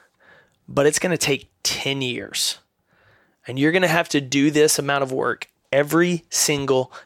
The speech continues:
day to do it. Would you? W-, w-, would you honestly say, "Yeah, I'll put in a decade of my life, a decade of work to get there"?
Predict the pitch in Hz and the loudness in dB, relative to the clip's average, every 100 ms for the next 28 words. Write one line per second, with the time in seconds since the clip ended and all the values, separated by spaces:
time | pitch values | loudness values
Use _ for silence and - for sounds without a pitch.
0 | _ 135 123 85 - - _ _ _ _ | _ 0 0 -2 -8 -20 _ _ _ _
1 | _ _ _ - 135 123 110 - - - | _ _ _ -4 0 0 -2 -8 -20 -20
2 | _ _ _ _ _ _ _ _ _ _ | _ _ _ _ _ _ _ _ _ _
3 | _ _ _ _ _ _ _ - 170 190 | _ _ _ _ _ _ _ 0 0 2
4 | - - - _ _ _ _ _ _ _ | -2 -6 -14 _ _ _ _ _ _ _
5 | _ _ _ _ _ _ _ _ _ _ | _ _ _ _ _ _ _ _ _ _
6 | _ _ _ _ _ _ _ - 160 170 | _ _ _ _ _ _ _ -4 -2 -2
7 | 143 151 156 175 160 160 170 180 170 190 | -2 0 2 4 4 2 2 2 4 4
8 | - 160 - 175 160 190 - _ _ _ | 2 2 4 4 4 2 0 _ _ _
9 | _ _ _ - 156 202 190 170 143 131 | _ _ _ -4 0 4 4 4 4 2
10 | 139 139 160 156 147 143 139 117 107 127 | 0 2 2 2 2 2 2 0 -2 -6
11 | 123 135 135 165 165 147 127 131 120 - | -2 -2 0 2 4 2 2 -2 -2 -6
12 | - - _ _ _ _ _ _ _ - | -14 -18 _ _ _ _ _ _ _ -4
13 | 131 135 - 123 110 | 0 0 0 -4 -4